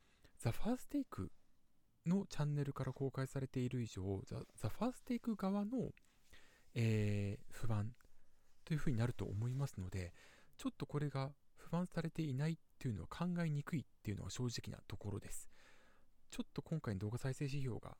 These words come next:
入っていないことはちょっと気になっているっていうことはお伝えしていきたいなというふうに思います。ただ仮に動画再生指標が加算されたとしても、えー、今回トップ、まあ、スリー入り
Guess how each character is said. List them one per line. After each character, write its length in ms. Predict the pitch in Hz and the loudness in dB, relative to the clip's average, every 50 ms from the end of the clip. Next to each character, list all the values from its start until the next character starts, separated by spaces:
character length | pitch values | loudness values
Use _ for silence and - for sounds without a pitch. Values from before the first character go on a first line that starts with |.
| - | -12
入 160 | - - 147 | -8 -6 -6
っ 40 | 143 | -4
て 100 | - - | -2 -2
い 40 | 98 | 0
な 60 | 98 | 0
い 40 | 104 | 0
こ 100 | - - | -2 -4
と 120 | - - | -4 -4
は 60 | 95 90 | -4 -4
ち 80 | - | -4
ょ 20 | 165 | -4
っ 20 | |
と 80 | - - | -4 -4
気 140 | - - - | -2 0 0
に 80 | 147 | 0
な 80 | 147 151 | 2 0
っ 40 | 147 | -2
て 160 | - - - | -2 -6 -8
い 80 | - - | -8 -8
る 120 | - - - | -10 -10 -8
っ 40 | - | -4
て 80 | - | -4
い 20 | 170 | -4
う 20 | |
こ 100 | - 208 | -2 -4
と 120 | - - | -4 -4
は 60 | - - | -4 -4
お 40 | - | -6
伝 260 | - - - - 95 | -8 -8 -8 -6 -6
え 20 | 90 | -6
し 80 | - | -6
て 60 | - 92 | -6 -8
い 40 | |
き 40 | - | -8
た 100 | - - | -6 -6
い 60 | 92 | -6
な 80 | 98 98 | -6 -8
と 120 | - - | -10 -10
い 100 | - - | -6 -6
う 40 | 120 | -6
ふ 160 | 113 - - | -4 -4 -2
う 40 | 127 | -2
に 180 | 127 143 143 - - - - | 0 0 -2 -4 -6 -4 -2
思 140 | 107 98 | -2 -2
い 60 | 90 85 | -2 -4
ま 100 | 87 - | -8 -10
す。 180 | - - - - - - - - - - - - - - - - - - - - - - - - - - | -12 -12 -14 -16 -18 -20 -20 -20 -20 -20 -20 -20 -20 -20 -20 -20 -20 -20 -20 -20 -20 -20 -20 -16 -12 -8
た 60 | 247 | -4
だ 100 | - 175 | -4 -2
仮 220 | - - 175 190 | 0 0 2 2
に 180 | 196 202 196 - - | 2 2 0 0 -2
動 120 | - 160 | -2 -2
画 80 | 156 170 | 0 0
再 180 | - - 165 160 | 2 0 0 0
生 140 | - - | 0 -2
指 180 | 170 - - 160 | -4 -2 -4 -4
標 180 | - 135 113 - | -2 -2 -4 -4
が 140 | 50 - - - - - - - - | -4 -10 -12 -14 -16 -18 -16 -12 -6
加 120 | - 120 | -6 -4
算 220 | - - 139 135 127 | -2 0 0 0 0
さ 120 | - 143 | -2 -2
れ 80 | 139 143 | -2 -2
た 120 | - 143 | -2 -4
と 120 | - - | -6 -6
し 100 | 120 - | -8 -6
て 100 | - - | -4 -2
も、 280 | 156 165 190 185 143 - - - - - - - - - | 0 2 2 2 0 -2 -6 -12 -20 -20 -18 -16 -8 -2
え 680 | - 107 107 107 101 98 98 98 95 95 95 95 - | 0 2 4 4 4 2 2 2 0 0 -2 -4 -6
ー、 0 | - - - - - | -10 -16 -20 -20 -20
今 240 | - - - 139 135 | -8 -2 0 0 0
回 220 | - - 95 90 - | 0 -2 -4 -4 -4
ト 140 | - - 107 | -4 -4 -4
ッ 40 | 101 - - - | -4 -4 -6 -4
プ、 260 | - 165 165 156 - - - - - - - - - - - - - - - - - - - - - - | 0 0 0 0 -2 -6 -14 -20 -18 -16 -14 -14 -12 -12 -12 -14 -14 -14 -14 -14 -12 -12 -12 -10 -4 -2
ま 80 | 123 | 0
あ、 40 | 107 | 0
ス 220 | - - - - 175 | 0 -2 -2 -2 0
リ 100 | 156 185 | 0 0
ー 320 | 208 214 202 - 196 185 | -2 -2 -2 -2 0 0
入 40 | 185 | 2
り 220 | 190 190 185 - | 2 0 -2 -2